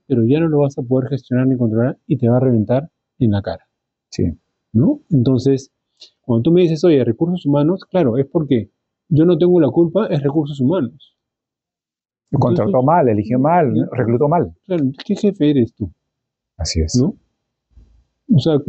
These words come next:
Speaker 1: porque recursos humanos te dijo, entonces si te dicen, "Tírate del techo", tú también te tiras.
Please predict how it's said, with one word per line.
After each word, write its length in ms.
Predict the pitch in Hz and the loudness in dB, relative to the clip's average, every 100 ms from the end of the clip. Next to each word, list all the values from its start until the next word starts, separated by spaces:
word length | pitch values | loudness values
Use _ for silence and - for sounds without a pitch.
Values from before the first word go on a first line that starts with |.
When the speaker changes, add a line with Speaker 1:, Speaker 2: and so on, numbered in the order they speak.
| 123 | -2
Speaker 1:
porque 220 | 131 120 | 0 2
recursos 340 | 117 156 165 165 | 2 2 2 2
humanos 240 | 170 170 | 2 0
te 100 | 143 | 2
dijo, 340 | 151 147 160 | 0 2 0
entonces 260 | 135 143 139 | 0 -2 -2
si 100 | 131 | -2
te 100 | 120 | 2
dicen, 320 | 131 143 156 | 2 2 2
"Tírate 260 | 151 160 143 | 2 2 2
del 100 | 123 | 0
techo", 240 | 151 143 | -2 -2
tú 80 | 135 | -2
también 260 | 139 147 139 | 0 0 0
te 60 | |
tiras. 380 | 139 147 117 _ | 0 -2 -4 _